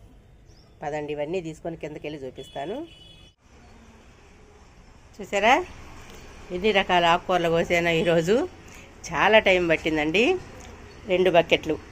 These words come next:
ఈ రెండు బకెట్ల గురించి నేను మళ్ళీ ఇంకొక వీడియోలో చెప్తాను. అన్ని రకాల ఆకుకూరలు దీంట్లో ఉన్నాయండి. దీంట్లో తర్వాత బచ్చలి, నల్లేరు, రెడ్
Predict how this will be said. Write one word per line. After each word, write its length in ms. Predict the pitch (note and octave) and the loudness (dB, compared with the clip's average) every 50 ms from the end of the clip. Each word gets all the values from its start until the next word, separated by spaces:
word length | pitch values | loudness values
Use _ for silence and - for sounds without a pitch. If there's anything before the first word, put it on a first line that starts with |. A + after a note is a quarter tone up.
| - | -8
ఈ 60 | G#3 | -4
రెండు 220 | E3+ F3 F3 G3 G#3 | 0 0 2 2 4
బకెట్ల 320 | G#3 G#3 - G#3 D#3+ F3+ | 4 6 6 6 2 2
గురించి 360 | D#3+ F3 E3 F3 D#3+ D#3+ G3 | 2 2 2 2 0 0 0
నేను 220 | E3 E3+ E3 D#3 D#3+ | 0 0 0 2 2
మళ్ళీ 240 | D#3 D#3 D#3+ F3 F3+ | 2 2 4 4 2
ఇంకొక 260 | F3 E3 E3+ E3 - | 2 0 -2 -4 -4
వీడియోలో 340 | E3+ E3+ E3+ E3+ E3 D#3 D#3+ | -2 -2 0 0 2 0 0
చెప్తాను. 640 | D#3 - D3+ - - F3 D#3+ E3 F#3+ A3+ C#4+ D#4+ - - - - - - - - - - - - - - - - - - - E3+ | 0 -2 -4 -2 0 0 0 2 2 0 0 -2 -4 -8 -20 -20 -20 -20 -20 -20 -20 -20 -20 -20 -20 -20 -20 -20 -20 -14 -12 -8
అన్ని 260 | F3 F#3+ G#3 G#3 G3+ | -6 -4 -4 -2 0
రకాల 360 | F3+ F3 E3+ - E3+ E3 E3 | 0 -2 -2 -2 -2 0 0
ఆకుకూరలు 440 | D#3+ D#3+ E3 - - E3 D#3 E3 F3 | 0 0 0 -2 -6 -6 -4 -4 -4
దీంట్లో 320 | D#3+ D#3 D3 D3+ D#3 D3+ | -4 -4 -6 -6 -6 -6
ఉన్నాయండి. 520 | D3+ D3+ D3 D3+ D3+ D3 D3 D3+ D#3 D3 - - - - - - - - - - | -6 -6 -6 -6 -4 -6 -4 -4 -6 -6 -8 -12 -20 -20 -20 -20 -20 -20 -18 -12
దీంట్లో 480 | E3+ D3+ D3+ C#3+ C#3+ - D#3 D3+ D#3+ - - - - - - - - - _ - - - - | -10 -8 -8 -8 -8 -6 -6 -6 -6 -8 -12 -20 -20 -20 -20 -20 -20 -20 _ -20 -20 -14 -8
తర్వాత 840 | - D3+ D3+ D#3 D3+ D#3 D3+ D3+ D3+ D3+ - - F3+ F3 D#3+ D#3 D#3+ D3 D3+ | -6 -4 -4 -2 -2 -2 -2 -2 -2 -4 -2 0 0 2 2 0 -2 -2 -2
బచ్చలి, 520 | - - - - - D3 D3+ D#3+ D#3+ D#3 D#3+ | -4 -4 -4 -6 -8 -6 -6 -4 -6 -6 -4
నల్లేరు, 760 | D3+ D3 C#3+ D3+ D#3 D#3+ D#3+ D#3 D3+ D3+ D#3 D#3+ D#3+ E3 - - - - - - - - - - - - - - - - - - - - - - - - - - - - - - - - - - - F3+ | -4 -4 -4 -4 -4 -2 -2 -2 -2 -2 -4 -4 -6 -8 -10 -14 -20 -20 -20 -20 -20 -20 -20 -20 -20 -20 -20 -20 -20 -20 -20 -20 -20 -20 -20 -20 -20 -20 -20 -20 -20 -20 -20 -20 -20 -20 -20 -16 -8 -6
రెడ్ 240 | F3+ F3 D#3 F3 | -6 -6 -4 -6